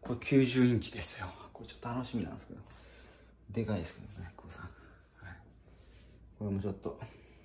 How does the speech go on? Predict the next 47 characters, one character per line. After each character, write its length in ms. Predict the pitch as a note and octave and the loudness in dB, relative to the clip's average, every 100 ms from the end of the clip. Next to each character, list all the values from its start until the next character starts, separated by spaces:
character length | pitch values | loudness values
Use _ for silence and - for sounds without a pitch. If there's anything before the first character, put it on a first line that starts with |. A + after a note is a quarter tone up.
| - - - - - - - | -20 -20 -20 -20 -20 -20 -2
今 160 | A#2+ A2 | 4 4
か 60 | G2+ | 4
ら 80 | |
開 240 | F#2+ A#2+ A2+ | 4 4 4
封、 260 | A2+ G#2+ A2 | 4 2 2
全-、 280 | A2 B2 G#2+ | 2 4 4
全 180 | B2 A#2+ | 4 4
開 160 | A#2 | 4
封 120 | - E2+ | 4 -2
し 80 | - | -8
て 40 | |
き 60 | D#2 | -8
ま 80 | D#2 | -8
す。 120 | - | -10
全 220 | - F2+ | -8 -6
開 180 | E2 - | -4 -6
封。 100 | - - - - - - - - - - | -8 -14 -20 -20 -20 -20 -20 -20 -20 -20
そ 140 | - - - - - - - - - - - - - - - - | -20 -20 -20 -20 -20 -20 -20 -20 -20 -20 -20 -20 -20 -20 -14 -6
う。 40 | |
い 40 | G#2+ | 2
っ 20 | |
ぱ 100 | A2 | 4
い 20 | |
届 180 | G#2+ G#2+ | 6 6
き 40 | |
ま 60 | G#2+ | 6
し 60 | |
た 60 | G2+ | 2
ね。 200 | F2 E2+ - - - - - - - - - - - - - - - - - - - - - - - - - - - F#2 | -4 -6 -10 -18 -20 -20 -20 -20 -18 -18 -18 -20 -20 -20 -20 -20 -20 -20 -20 -20 -20 -20 -20 -20 -20 -20 -20 -20 -8 -6
あ 60 | |
と 100 | G2+ | 0
ね、 160 | G#2 F#2+ | 0 2
も 120 | G#2 | 2
う 40 | |
一 20 | G#2+ | 0
個 120 | - | -2
で 160 | G2 G#2+ | 0 0
か 140 | A2+ | 0
い 40 | G2+ | 0
の 60 | |
が 100 | F2 | -2
あ 40 | F#2+ | -4
る 80 | |
ん 40 | - | -8
で 40 | - | -12
す 80 | |
よ。 80 | - | -8